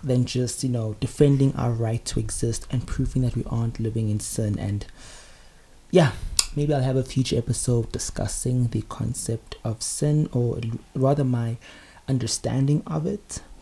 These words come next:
But yeah, let's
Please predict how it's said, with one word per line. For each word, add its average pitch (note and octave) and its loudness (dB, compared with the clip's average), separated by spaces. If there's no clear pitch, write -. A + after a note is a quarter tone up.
But B2+ -2
yeah, D4 6
let's - 0